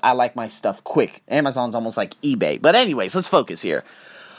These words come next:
<sighs> I do believe that a lot of these billionaires are just completely keeping secrets from a lot of us.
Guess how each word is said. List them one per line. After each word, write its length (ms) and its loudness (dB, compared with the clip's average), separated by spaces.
<sighs> 20 -
I 1400 0
do 200 0
believe 640 0
that 260 4
a 80 6
lot 240 6
of 80 -4
these 220 -8
billionaires 640 0
are 180 0
just 240 -6
completely 480 -4
keeping 340 -8
secrets 380 -6
from 160 -6
a 40 -4
lot 220 -2
of 60 -10
us. 340 -14